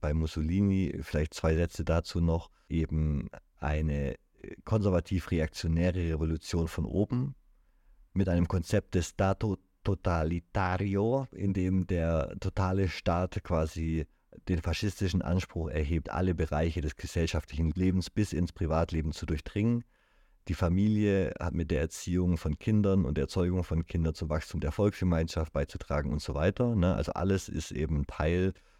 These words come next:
des totalen Staates und alles, was du tust, muss dem faschistischen Staat untergeordnet sein. Dabei vertrat Mussolini auch so eine Staatsbürgermoral,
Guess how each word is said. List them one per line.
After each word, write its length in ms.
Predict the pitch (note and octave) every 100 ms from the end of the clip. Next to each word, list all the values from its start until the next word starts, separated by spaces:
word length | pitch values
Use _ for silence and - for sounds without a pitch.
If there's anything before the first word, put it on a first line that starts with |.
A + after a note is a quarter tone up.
| _
des 180 | F2 E2
totalen 480 | - D#2+ D#2 D#2+ D#2+
Staates 540 | - C#2+ F#2+ - A2
und 120 | - D2
alles, 360 | - F2+ -
was 180 | D#2+ -
du 100 | D#2+
tust, 420 | - F#2 F#2+ -
muss 460 | E2+ F2+ - - - _ _ _ -
dem 100 | D2+
faschistischen 680 | - C#2+ E2 - D2+ F2
Staat 360 | D2+ - D#2 D#2
untergeordnet 720 | F2 E2 D#2 D2+ - - C#2
sein. 420 | - C2 C#2+ F#2+ G#2+
Dabei 260 | E2+ F2
vertrat 420 | E2 - F2 F#2+ F#2+
Mussolini 420 | F#2 F2 F2+ E2
auch 100 | E2
so 120 | F#2
eine 60 | D#2+
Staatsbürgermoral, 1200 | - F#2 - - F2 F2+ E2 D2+ D2+ D#2+ E2+